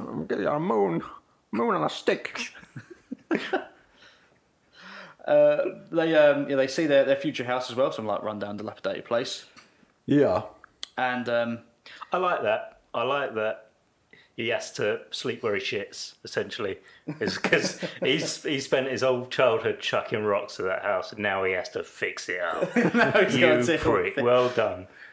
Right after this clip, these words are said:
Speaker 2: Fuck future me.
Speaker 3: <laughs>
Speaker 2: So, um, in this scene, um, where obviously Donna needed to throw a rock through the window, Donna Reed,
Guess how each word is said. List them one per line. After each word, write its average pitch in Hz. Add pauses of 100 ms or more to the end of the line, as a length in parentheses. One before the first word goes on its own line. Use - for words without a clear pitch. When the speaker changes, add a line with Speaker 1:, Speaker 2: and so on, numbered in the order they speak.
(400)
Speaker 2:
Fuck -
future -
me. 117
Speaker 3:
<laughs> 143 (880)
Speaker 2:
So, 160
um, 156 (200)
in 170
this 156
scene, 135
um, 120
where 113
obviously -
Donna 110 (180)
needed 117
to -
throw 110
a 104 (220)
rock -
through -
the 98
window, 98
Donna 101
Reed, 98